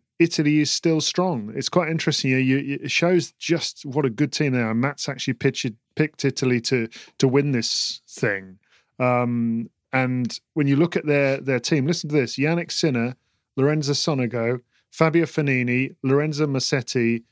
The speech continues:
and Simone Bolelli. And that's still strong, even when you take Berrettini out. I mean, I do feel for Berrettini. He would have,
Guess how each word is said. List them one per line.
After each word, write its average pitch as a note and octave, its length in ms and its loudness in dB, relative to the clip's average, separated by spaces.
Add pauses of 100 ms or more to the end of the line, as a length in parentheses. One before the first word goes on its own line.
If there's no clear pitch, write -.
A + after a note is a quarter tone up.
(100)
and B2+ 120 -4
Simone C#3 400 0
Bolelli. A#2+ 580 -2 (720)
And D3 100 0
that's - 440 -4 (100)
still D#3+ 640 0
strong, B2+ 720 -2
even D#3+ 320 0
when D3 100 -2
you C#3 80 -4
take C#3+ 260 -6
Berrettini C3 560 -2
out. G#2 400 -6
I C3 60 -14
mean, B2 160 -4
I A#2+ 80 -2
do C#3 220 0
feel B2+ 280 -2
for A#2 140 -12
Berrettini. A2+ 520 -4
He A2+ 120 0
would A#2 140 -2
have, G#2+ 80 -8